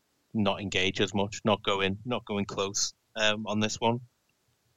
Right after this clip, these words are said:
Uh, you'll probably think he's got better striking than, than Sean Brady,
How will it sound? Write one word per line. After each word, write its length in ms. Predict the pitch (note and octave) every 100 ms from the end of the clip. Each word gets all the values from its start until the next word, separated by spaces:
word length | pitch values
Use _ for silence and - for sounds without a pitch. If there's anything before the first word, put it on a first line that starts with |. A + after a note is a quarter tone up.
| _ _ _ _ -
Uh, 160 | F#2+
you'll 140 | A2 G#2+
probably 300 | A2 G#2 G2+
think 200 | G#2 F#2
he's 140 | G2+
got 260 | - G2 -
better 240 | G2 -
striking 440 | - G#2+ G2 A2 G2+
than, 420 | G2+ G#2 - -
than 160 | - G2+
Sean 240 | - G#2
Brady, 440 | G2+ G#2+ G#2+ A2+